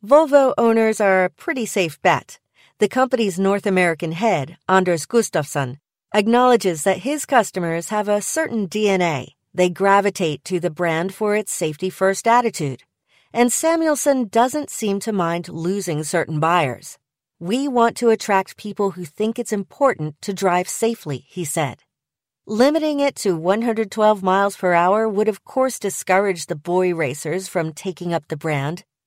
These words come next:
and I think that's rather good. Besides, the guys who love the eight and six cylinder engines, we probably have already lost them anyway.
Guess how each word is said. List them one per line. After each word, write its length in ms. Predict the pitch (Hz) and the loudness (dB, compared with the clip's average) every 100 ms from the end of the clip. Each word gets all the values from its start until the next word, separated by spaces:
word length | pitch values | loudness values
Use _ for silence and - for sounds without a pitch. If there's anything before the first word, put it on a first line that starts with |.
| _ | _
and 140 | 202 233 | 0 2
I 160 | 302 | 2
think 240 | 285 269 247 | -2 -4 -2
that's 240 | 240 - | -2 2
rather 240 | 240 226 | 2 2
good. 440 | 202 285 247 - - _ _ _ _ _ _ | 2 2 2 0 -10 _ _ _ _ _ _
Besides, 640 | 190 - 262 185 147 - - - | -4 2 4 4 0 -8 -16 -8
the 80 | 175 | -2
guys 340 | 214 254 302 | 0 0 0
who 140 | 320 277 | -2 2
love 340 | 202 170 160 | 6 6 4
the 220 | 160 151 - | -4 -6 -4
eight 300 | 180 202 - | -4 -4 -4
and 240 | 139 135 | -4 -4
six 340 | - 220 214 | -6 -4 -4
cylinder 540 | - 220 214 208 190 185 | -2 0 2 2 0 0
engines, 640 | 185 185 202 240 254 247 - _ _ _ - | 0 -2 -2 -4 -4 -10 -16 _ _ _ -10
we 340 | 269 277 330 | -8 -4 -4
probably 600 | 339 - 269 240 196 180 | -6 0 4 4 4 0
have 180 | 202 180 | 0 2
already 380 | 170 170 160 156 | 4 4 2 0
lost 360 | 156 185 190 - | 2 2 2 2
them 200 | 185 190 | 2 2
anyway. 560 | 220 214 151 123 139 | 2 2 0 -2 -12